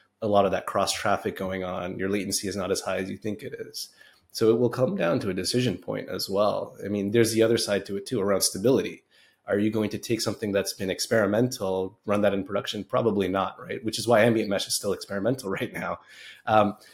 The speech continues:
but having said that, I'll plug something. So Istio has officially graduated. In fact, you should see the announcement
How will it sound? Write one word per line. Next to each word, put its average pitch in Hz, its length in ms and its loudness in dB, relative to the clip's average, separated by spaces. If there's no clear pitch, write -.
but 104 140 2
having 143 260 10
said 185 180 10
that, - 140 10
I'll 123 80 10
plug 165 260 6
something. 101 600 -2
So 113 540 6
Istio 113 840 10
has 107 240 2
officially 104 400 0
graduated. 85 720 -2
In 95 120 -6
fact, 101 240 -4
you 101 60 -4
should 98 220 0
see 104 140 0
the 95 140 0
announcement 92 680 -2